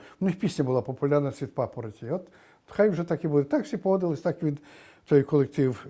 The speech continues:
е, і був, працював. Далі тріо «Лісова пісня». Потрібно було теж такий естрадний колектив. Я дивився по телевізору, бачив такі форми малі. Вони дуже ефективні, вони дуже мобільні, по-перше.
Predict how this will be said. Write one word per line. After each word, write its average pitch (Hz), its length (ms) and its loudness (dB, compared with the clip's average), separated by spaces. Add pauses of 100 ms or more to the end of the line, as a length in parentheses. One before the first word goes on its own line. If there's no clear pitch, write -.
е, 120 420 0
і 139 80 0
був, 123 360 -4 (640)
працював. 123 600 4 (480)
Далі 220 480 6 (600)
тріо 202 320 6
«Лісова 175 360 4
пісня». 120 560 -4 (420)
Потрібно 190 340 2
було 175 240 2
теж 170 260 2
такий 151 260 0
естрадний 147 380 2
колектив. 143 440 0 (280)
Я 208 120 4
дивився 170 360 2
по 151 100 -2
телевізору, 165 420 4
бачив 170 320 2
такі 147 240 -4
форми 175 360 0
малі. 147 260 0 (440)
Вони 160 180 4
дуже 156 240 2
ефективні, 185 720 2
вони 143 240 2
дуже 139 220 2
мобільні, 165 460 0
по-перше. 151 560 -4